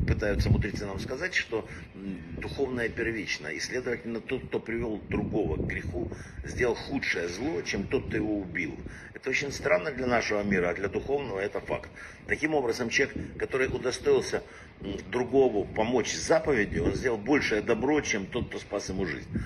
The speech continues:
Вот такая поразительная все это смотрится сверху. Вообще, казалось бы,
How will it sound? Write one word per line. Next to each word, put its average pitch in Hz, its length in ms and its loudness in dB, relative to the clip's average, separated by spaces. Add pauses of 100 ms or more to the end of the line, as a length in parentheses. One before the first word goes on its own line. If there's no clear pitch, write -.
(160)
Вот - 140 -6
такая 143 260 8
поразительная 110 840 0
все 107 200 0
это 101 160 -2
смотрится 95 480 -4
сверху. - 420 -2 (1120)
Вообще, 123 340 -2 (320)
казалось 104 460 2
бы, 73 120 -10